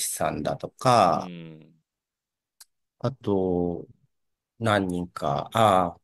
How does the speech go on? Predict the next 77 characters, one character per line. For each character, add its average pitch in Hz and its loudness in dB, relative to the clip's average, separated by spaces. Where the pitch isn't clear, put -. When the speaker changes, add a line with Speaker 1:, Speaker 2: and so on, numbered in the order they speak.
Speaker 1:
ま 139 8
あ 107 4
僕 113 -4
と 135 4
同 135 6
世 135 4
代 98 4
の 90 -6
北 101 0
田 92 0
明 87 -8
宏 - -16
さ 73 -18
ん 76 -18
だ 71 -18
と - -20
か、 92 0
Speaker 2:
は 98 4
い 85 2
は 80 -4
い。 - -4
Speaker 1:
っ 73 -12
て 143 -2
い 131 2
う、 117 -6
Speaker 2:
え 107 -8
え。 - -20
Speaker 1:
結 143 -6
構 180 -10
と、 110 -6
あ 87 -6
の、 82 -8
人 147 4
た 135 8
ち 139 2
を 180 8
イ 196 8
ン 185 4
タ 180 6
ビ 175 4
ュ - 6
ー - 4
し - 2
た 208 8
の 208 6
が 147 8
結 - -4
構 101 2
い 104 0
ろ 107 4
ん 110 0
な 107 2
人 110 -10
に 87 -8
目 104 2
に 85 -2
留 87 -2
ま 82 0
っ - -6
た - 0
ら 92 2
し - 0
く - -18
て、 185 6
そ 170 2
の、 82 2
T-、 82 0
Speaker 2:
あ 80 -4
ー。 - -2
Speaker 1:
テ 95 0
ィ 82 0
ー 76 -8
ビ 87 0
ー - -2
エ - -4
ス - -4
の 71 -6